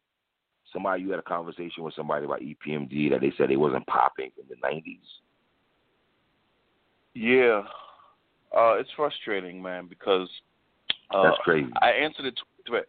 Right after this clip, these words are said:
Speaker 2: I answered a Twitter, a guy on Twitter asked a question. You know, you got these hip hop guys, and they said, uh, "Who are your top five producers?" And I named five producers, and they, and, and one of them wasn't Doctor Dre,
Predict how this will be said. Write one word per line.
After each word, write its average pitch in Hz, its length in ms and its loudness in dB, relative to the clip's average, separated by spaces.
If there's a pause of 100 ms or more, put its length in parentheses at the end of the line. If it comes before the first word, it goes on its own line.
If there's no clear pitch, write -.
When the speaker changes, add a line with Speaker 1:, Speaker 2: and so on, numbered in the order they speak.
(120)
Speaker 2:
I 107 120 6 (140)
answered 143 280 -2
a 110 60 0
Twitter, - 480 -2
a 95 80 0
guy 110 240 4
on 110 220 -6
Twitter 98 300 -6 (340)
asked 101 260 2
a 92 60 -10
question. 95 460 -2
You 131 80 -8
know, 123 100 0
you 107 120 -4
got 95 160 2
these 92 180 -10
hip 101 180 -2
hop 85 200 4
guys, 90 260 2
and 101 80 -4
they 113 140 -2
said, 107 140 0 (760)
uh, 101 200 4
"Who 135 160 0
are 139 40 0
your 139 100 -2
top - 280 0
five 127 240 2
producers?" 139 520 -14 (1300)
And 95 420 2 (140)
I 104 100 4
named 107 320 0
five 107 240 4
producers, 110 500 -12 (100)
and 101 180 -6
they, 98 80 -2 (180)
and, 98 300 -4
and 98 200 -2
one 104 140 4
of 107 120 -2
them 107 180 -2
wasn't 104 300 0
Doctor 101 300 0
Dre, 95 380 -6